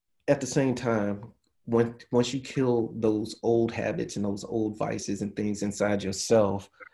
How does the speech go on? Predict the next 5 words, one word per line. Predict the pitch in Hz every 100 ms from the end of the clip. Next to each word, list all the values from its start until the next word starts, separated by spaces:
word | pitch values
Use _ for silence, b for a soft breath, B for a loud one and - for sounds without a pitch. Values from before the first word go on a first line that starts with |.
| B B -
uh, | 120 107 104 107 -
what | 113
essentially | 107 - 131 131 - 110
happens | 98 117 127 120 101 101 - _
is | 117 107 104 101 104